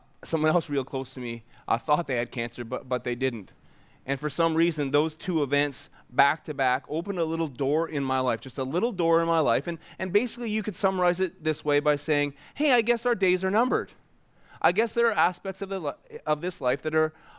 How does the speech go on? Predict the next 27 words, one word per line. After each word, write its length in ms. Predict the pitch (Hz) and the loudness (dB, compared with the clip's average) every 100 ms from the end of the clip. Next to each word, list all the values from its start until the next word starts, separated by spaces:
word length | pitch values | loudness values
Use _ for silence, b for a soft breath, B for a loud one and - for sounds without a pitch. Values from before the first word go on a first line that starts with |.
| - | 2
uh, 140 | 156 | 2
beyond 320 | 156 143 135 | 2 -2 0
our 80 | 139 | 0
control. 500 | 151 131 196 160 123 B - | -2 -4 0 0 0 B -2
And 160 | 175 | 2
that 160 | 170 160 | 2 2
little 340 | 180 233 285 | 2 2 2
door 360 | 226 202 196 208 | 0 0 2 2
that 120 | 170 | 2
I 160 | 151 180 | 2 0
cracked 440 | - 196 196 - | 0 0 0 0
open 260 | 143 143 151 | -6 -4 -4
when, 260 | 147 151 - | -2 -4 -4
when 200 | 147 151 | -2 0
I 80 | 151 | 0
began 340 | 151 147 151 | -2 -4 -4
to 100 | 151 | -4
think 300 | 139 220 240 | -6 -6 -4
about 300 | 180 139 127 | -2 0 0
that, 240 | 127 123 - | 0 0 -4
the 80 | |
devil 480 | 131 160 180 180 185 B _ | -2 0 2 0 -4 B _
kicked 400 | - 160 147 - - _ | -2 -2 -2 -8 -20 _
down. 340 | 131 110 90 - _ _ _ _ _ _ - _ - - _ | -2 -2 -4 -14 _ _ _ _ _ _ -20 _ -20 -20 _
I 120 | 127 | -2
was 160 | 147 - | -2 -2
terrorized. 520 | 202 120 - - - | -4 -4 -6 -12 -20